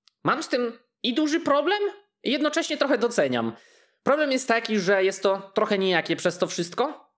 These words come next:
tak, e, jeżeli chodzi o te aspekty właśnie strachu. Hmm. I, i jakiejkolwiek oryginalności, a dwa, że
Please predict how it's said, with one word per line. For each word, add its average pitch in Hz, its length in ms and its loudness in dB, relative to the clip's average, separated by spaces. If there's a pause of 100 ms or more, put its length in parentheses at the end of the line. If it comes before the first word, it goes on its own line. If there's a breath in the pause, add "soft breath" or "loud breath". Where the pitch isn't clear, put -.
tak, 175 240 0
e, 180 140 2
jeżeli 175 220 2
chodzi 175 200 0
o 180 60 2
te 180 140 2
aspekty 170 360 -2
właśnie 170 240 -2
strachu. 180 400 0 (880 loud breath)
Hmm. 180 320 0 (720 loud breath)
I, 139 80 -2
i 165 320 -2
jakiejkolwiek 175 560 0
oryginalności, 180 760 0
a 190 120 2
dwa, 196 220 2
że 196 320 0